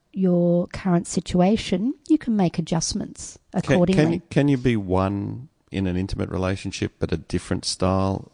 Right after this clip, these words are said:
Speaker 2: in a work relationship? Like, could you be an island in one but yet, uh, a Klingon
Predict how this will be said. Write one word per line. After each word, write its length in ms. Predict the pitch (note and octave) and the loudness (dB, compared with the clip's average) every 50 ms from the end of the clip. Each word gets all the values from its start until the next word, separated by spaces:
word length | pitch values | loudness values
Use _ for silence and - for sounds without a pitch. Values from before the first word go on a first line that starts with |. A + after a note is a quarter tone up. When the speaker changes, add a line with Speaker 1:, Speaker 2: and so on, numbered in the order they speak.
| _ _ - | _ _ -6
Speaker 2:
in 360 | - F2+ F2 F2+ E2+ E2+ - - - | -4 -2 -2 -2 -4 -6 -8 -8 -6
a 80 | - | -6
work 280 | D#2 - C2+ C#2+ - - | -4 -2 -2 -2 -2 -2
relationship? 640 | - G#2+ G#2 G#2+ A#2+ - - C3 - - F3 - - _ _ _ | -2 -2 0 -2 -2 -2 -4 -8 -6 -6 -8 -10 -10 _ _ _
Like, 140 | - F2 E2 | -6 -6 -6
could 140 | - - E2 | -6 -6 -6
you 80 | F2 D#2+ | -4 -2
be 100 | E2+ E2 | 0 0
an 80 | D#2 | 0
island 540 | C#2+ A#1+ D2+ E2 E2+ F2 F2+ F2+ F2+ E2+ E2+ | 0 2 2 2 2 2 0 0 -2 -2 -2
in 180 | F2 D2+ D#2+ D#2 | -2 -4 -2 0
one 400 | D#2 D#2+ E2 E2 E2 D#2+ D#2 D#2 | 0 2 2 2 0 -2 -4 -4
but 240 | - D#2+ - - | -4 -6 -6 -6
yet, 240 | - E2+ D#2 - - - _ _ _ _ _ _ | -8 -6 -6 -6 -8 -10 _ _ _ _ _ _
uh, 280 | - - - - - - - _ _ - - - - _ _ _ _ _ - - | -14 -12 -12 -12 -12 -14 -16 _ _ -20 -20 -20 -20 _ _ _ _ _ -12 -8
a 1200 | C#2 C#2+ D2 C#2 C2 C2 B1+ A#1 G1+ G#1+ G#1 G1+ G1+ G1+ G1+ G1+ G1+ G1+ G1+ G1+ G1+ G1+ - - _ _ _ _ _ _ _ _ _ - | -8 -6 -6 -6 -6 -8 -10 -10 -12 -12 -12 -14 -14 -14 -14 -16 -16 -18 -18 -16 -18 -18 -18 -20 _ _ _ _ _ _ _ _ _ -18
Klingon 640 | - - F2+ F2+ G2+ G2+ G#2+ A2 B2 C3 C#3 C3+ | -12 -6 -4 -2 0 0 0 -2 -2 -4 -4 -4